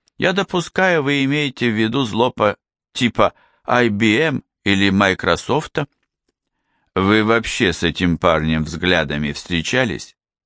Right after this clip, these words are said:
Там же типа он знает, что вы знаете, насколько плохо всё может быть, и ему насрать. Думала, дело во мне.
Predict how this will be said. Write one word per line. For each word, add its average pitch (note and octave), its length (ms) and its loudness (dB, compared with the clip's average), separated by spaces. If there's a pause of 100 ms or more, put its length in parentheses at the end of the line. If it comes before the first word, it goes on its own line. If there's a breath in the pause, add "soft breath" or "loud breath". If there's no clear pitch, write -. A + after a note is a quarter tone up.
(600 soft breath)
Там D#3+ 220 0
же F3 160 -2
типа F3 300 -2
он D#3 180 2
знает, C#3 400 -2
что A#2+ 220 -4
вы A#2 100 0
знаете, G#2+ 460 0
насколько F#2 480 0
плохо F2+ 340 -2
всё E2+ 220 -4
может E2 340 -2
быть, F#2 240 -2
и E2+ 100 0
ему E2+ 220 2
насрать. E2 580 -2 (1160)
Думала, G2 580 0
дело A2 360 0
во C#3 140 -2
мне. D3 340 -2